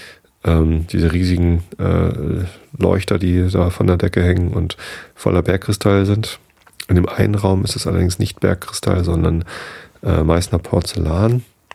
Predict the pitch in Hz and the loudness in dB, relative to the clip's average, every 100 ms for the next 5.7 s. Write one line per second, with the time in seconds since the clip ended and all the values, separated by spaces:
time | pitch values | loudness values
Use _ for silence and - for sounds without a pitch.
0 | - - - - - - - 85 - 87 | -20 -20 -20 -20 -20 -8 -2 -2 0 -4
1 | 82 82 - - 87 85 - 92 104 - | -4 -8 -10 -8 -4 -4 -6 -4 -6 -6
2 | 135 - - - - - 107 - - - | -10 -6 -4 -4 -4 -2 -2 -2 -6 -8
3 | - 175 170 - - - 87 80 80 80 | -4 -2 -4 -8 -6 0 2 2 0 -4
4 | _ _ - 90 - 85 90 87 - - | _ _ -4 -2 0 -2 -2 -4 -4 -6
5 | - 95 - 127 120 120 | -2 -2 -2 0 2 0